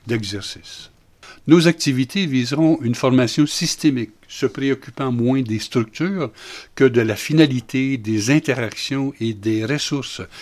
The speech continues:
à l'intérieur du système. Nous tenterons de comprendre la complexité des systèmes dans lesquels nous travaillons et la variété de plus en plus nécessaire pour résoudre les défis rencontrés.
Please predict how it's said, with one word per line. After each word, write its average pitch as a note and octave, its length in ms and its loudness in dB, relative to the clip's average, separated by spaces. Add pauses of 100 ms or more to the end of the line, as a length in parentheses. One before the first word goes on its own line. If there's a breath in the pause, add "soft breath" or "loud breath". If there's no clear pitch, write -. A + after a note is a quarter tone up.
(120 loud breath)
à A2+ 80 0
l'intérieur A#2 420 0
du G2+ 120 -6
système. G2 500 -8 (680 loud breath)
Nous C#3+ 100 8
tenterons E3+ 420 4
de D3+ 100 4
comprendre D3 720 4
la A#2 160 4
complexité F3 880 -4
des B2 120 -6
systèmes D3 440 -2
dans A2+ 140 2
lesquels B2 320 2
nous A#2 80 0
travaillons A2 540 -2 (460 loud breath)
et C3+ 100 2
la C3+ 120 6
variété D3+ 680 2
de C#3+ 100 0
plus C#3+ 260 0
en C3 80 0
plus C#3 200 -2
nécessaire C#3 760 0 (360 loud breath)
pour C3 200 2
résoudre B2+ 680 2
les A#2+ 220 -2
défis B2 560 -4
rencontrés. A2+ 720 -4